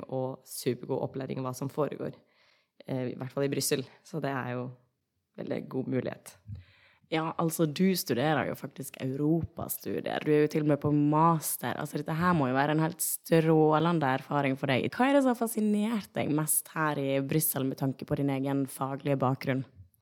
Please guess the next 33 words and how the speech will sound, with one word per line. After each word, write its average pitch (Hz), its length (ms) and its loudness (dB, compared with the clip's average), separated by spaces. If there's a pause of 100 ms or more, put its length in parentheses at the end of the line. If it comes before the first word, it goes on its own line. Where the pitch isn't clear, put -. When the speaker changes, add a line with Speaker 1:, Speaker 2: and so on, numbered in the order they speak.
(260)
Speaker 1:
Eh, 147 320 4
det 165 80 2
første 147 400 2
som 160 160 6
overrasker 147 320 6
meg 156 140 8
veldig, 151 180 2
er 147 160 4
hvor 147 220 4 (340)
forskjell 160 400 4
det 147 80 0
er 147 240 0
fra 143 320 -2
hva 139 240 -2
du 143 160 -2
lærer 143 320 2
teoretisk, 156 640 0 (100)
og 151 140 -2
hva 143 100 2
du 147 80 4
ser 143 320 -2
i - 80 -2
praktisk. - 640 -4
Hvordan 147 460 0 (500)
ting 160 240 4
fungerer, 143 560 4
hvordan 139 400 2
samholdet 139 480 -2
fungerer 139 540 -2 (100)
mellom 143 320 0
ulike 143 480 0
bedrifter 135 640 -4
og - 220 -4